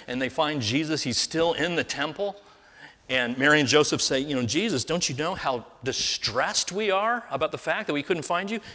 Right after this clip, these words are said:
And here's what Jesus says, "Mom, Dad, did you not know that I must be in my Father's house? That's where I gotta be." Now, if that was true of Jesus,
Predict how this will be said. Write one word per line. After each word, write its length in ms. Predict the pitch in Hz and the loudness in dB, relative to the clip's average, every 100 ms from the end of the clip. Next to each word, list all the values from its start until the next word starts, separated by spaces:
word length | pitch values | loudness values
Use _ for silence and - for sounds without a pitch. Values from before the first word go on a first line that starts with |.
| - | -8
And 80 | |
here's 200 | 139 202 | -2 0
what 80 | 185 | 0
Jesus 320 | 143 175 160 | 0 -2 -2
says, 440 | - 175 151 98 - - - - | -2 -2 -4 -6 -10 -12 -20 -16
"Mom, 320 | - 143 185 139 | -4 -2 0 0
Dad, 320 | 156 180 175 - - - | 0 0 -4 -12 -18 -4
did 240 | 143 202 | 0 0
you 120 | 208 202 | 2 0
not 240 | 156 160 | -2 -4
know 440 | 127 123 131 139 - - - | -4 -4 -4 -8 -12 -16 -14
that 160 | - 101 | -12 -10
I 240 | 110 127 135 | -6 -6 -6
must 800 | 101 107 135 131 - - - 95 | -8 -6 -4 -2 -4 -8 -12 -8
be 420 | 120 101 87 80 _ | -6 -6 -10 -18 _
in 160 | 98 95 | -16 -12
my 160 | 90 | -14
Father's 600 | 85 - 117 95 92 82 - - | -14 -4 -4 -2 -6 -10 -12 -12
house? 580 | - 101 - - - - _ _ _ _ _ _ _ _ _ _ _ _ _ _ _ _ _ - | -10 -10 -10 -10 -10 -10 _ _ _ _ _ _ _ _ _ _ _ _ _ _ _ _ _ -12
That's 220 | 135 139 | -8 -6
where 120 | 117 107 | -2 -2
I 40 | |
gotta 220 | 98 95 | -2 -8
be." 260 | 82 71 - - _ _ _ _ _ _ _ _ _ _ _ - - | -10 -14 -16 -20 _ _ _ _ _ _ _ _ _ _ _ -20 -10
Now, 120 | 120 | -6
if 100 | 85 - | -6 0
that 160 | 220 | 2
was 140 | 220 - | 2 2
true 340 | - 170 156 | 2 0 0
of 220 | 107 90 | -2 -6
Jesus, 880 | 85 104 170 - 92 87 - - - | -6 -2 -2 -2 -6 -6 -2 -2 -4